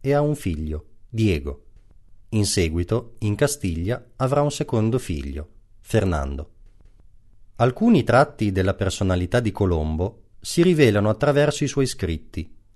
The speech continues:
Una spiccata propensione alla concretezza, l'importanza attribuita all'esperienza,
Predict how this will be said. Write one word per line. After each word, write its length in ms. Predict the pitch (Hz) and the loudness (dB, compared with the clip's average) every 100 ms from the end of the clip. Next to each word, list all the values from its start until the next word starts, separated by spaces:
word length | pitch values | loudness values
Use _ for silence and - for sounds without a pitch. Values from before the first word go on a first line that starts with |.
| - - - | -20 -20 -8
Una 200 | 113 113 | 0 2
spiccata 640 | 120 - 110 - 160 - 120 | 2 0 -4 0 0 0 0
propensione 680 | 110 110 110 110 139 147 131 | 0 0 0 0 0 2 2
alla 140 | 117 | 0
concretezza, 880 | - 110 117 113 131 - - 80 - - - - | -2 -2 -2 2 2 0 -6 -8 -8 -16 -20 -10
l'importanza 720 | 95 87 104 98 107 107 - | -6 -4 -4 0 2 2 0
attribuita 540 | 98 101 98 104 101 101 | -2 -2 -2 -2 0 -2
all'esperienza, 920 | 98 - 107 107 123 82 78 78 | -2 -2 -2 2 2 2 -4 -8